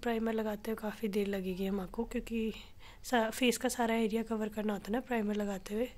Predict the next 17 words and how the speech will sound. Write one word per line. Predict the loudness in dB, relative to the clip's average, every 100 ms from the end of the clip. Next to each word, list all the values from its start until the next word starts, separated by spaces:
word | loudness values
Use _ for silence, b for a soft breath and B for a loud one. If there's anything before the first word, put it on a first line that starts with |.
| -16 b b b b b b b b b -18 -14
So, | -8 -2 2 4 6 6 4
इसी | 2 2 0
के | 0
साथ | 0 0
जी | 0 0 0
प्राइमर | 2 2 2
लग | 2 0
गया | 0 2 2
है। | 0
अब | 0
हम | 2 4
रेने | 4 2
की | 2 2
लिपस्टिक | 2 2 2 2
लगाने | 2 2 2 2
वाले | 0 0 2
हैं। | 0